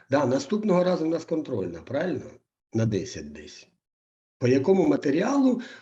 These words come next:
Ну, ми ще, е, на, в нас ще буде лекція у вівторок.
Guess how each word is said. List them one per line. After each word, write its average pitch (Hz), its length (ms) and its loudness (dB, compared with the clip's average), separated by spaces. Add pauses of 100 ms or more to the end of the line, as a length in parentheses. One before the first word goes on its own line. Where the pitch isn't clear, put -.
Ну, 185 340 4
ми 175 240 6
ще, 117 680 0 (680)
е, 110 40 -4 (600)
на, 110 540 0 (580)
в 147 60 0
нас 143 280 4
ще 190 440 0
буде 98 320 -2
лекція 110 640 -4
у 92 60 -2
вівторок. 107 920 -2